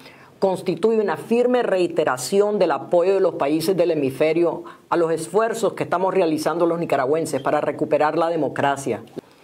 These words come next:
La Asamblea General ha sido clara en reafirmar que la vía para restaurar la democracia y el respeto a los derechos humanos en Nicaragua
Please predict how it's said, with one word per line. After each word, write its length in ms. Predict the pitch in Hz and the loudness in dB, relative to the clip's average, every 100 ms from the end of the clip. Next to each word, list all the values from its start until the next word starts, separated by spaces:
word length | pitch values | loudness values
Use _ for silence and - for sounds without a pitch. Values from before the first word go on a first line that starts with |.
| - - - | -20 -20 -6
La 120 | - 190 | -2 0
Asamblea 440 | 196 185 233 254 | 0 2 2 0
General 360 | 240 214 202 220 | 0 0 0 -2
ha 80 | 196 | 0
sido 320 | 220 220 226 | 2 2 2
clara 540 | 190 185 190 175 - | 2 2 2 0 -2
en 80 | 135 | 0
reafirmar 840 | 156 165 - 240 156 147 151 151 156 - - | 0 0 0 0 0 2 0 -2 -8 -16 -8
que 120 | - 214 | -2 0
la 120 | 196 | 2
vía 340 | 220 269 233 | 2 2 2
para 220 | 180 160 | 0 -2
restaurar 600 | 151 156 160 156 156 202 226 | -2 -4 -2 0 2 2 2
la 100 | 214 | 2
democracia 760 | 208 175 165 160 160 147 - | 0 -2 0 -2 -2 -2 -2
y 100 | 170 | 0
el 80 | 175 | 2
respeto 460 | 165 151 208 214 190 | 0 0 -2 0 2
a 40 | |
los 140 | 185 160 | 2 2
derechos 360 | 165 180 180 | 2 0 0
humanos 400 | 180 170 175 156 | 0 2 2 0
en 100 | 151 | 0
Nicaragua 580 | 143 143 170 175 127 | 0 0 0 0 -2